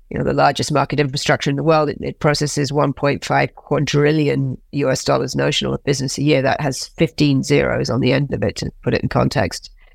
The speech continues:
It's not even really possible to get your mind around the numbers that big. Um, and at the other end of the spectrum, you've got,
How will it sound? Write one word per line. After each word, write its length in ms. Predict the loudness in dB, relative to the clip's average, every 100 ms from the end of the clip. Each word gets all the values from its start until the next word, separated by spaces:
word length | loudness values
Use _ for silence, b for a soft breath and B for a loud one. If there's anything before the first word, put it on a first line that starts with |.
| -20
It's 100 | -4
not 100 | 0
even 160 | 2 2
really 180 | 2 0
possible 400 | 2 0 0 0
to 80 | 0
get 160 | 0
your 140 | 0 0
mind 340 | 2 2 2
around 300 | 0 -2 -2
the 200 | -6 -8 -10 -2
numbers 340 | 0 0 0
that 240 | 2 0 0
big. 280 | -2 -2 -14 -20 -20 _ -20 _ _ _
Um, 480 | 0 2 2 0 -4 -10 _ _ -4
and 120 | 2 2
at 80 |
the 100 | 4
other 200 | 4 4
end 140 | 4 2
of 40 |
the 60 | 0
spectrum, 480 | 0 0 2 0 0
you've 120 | 0
got, 240 | 0 -2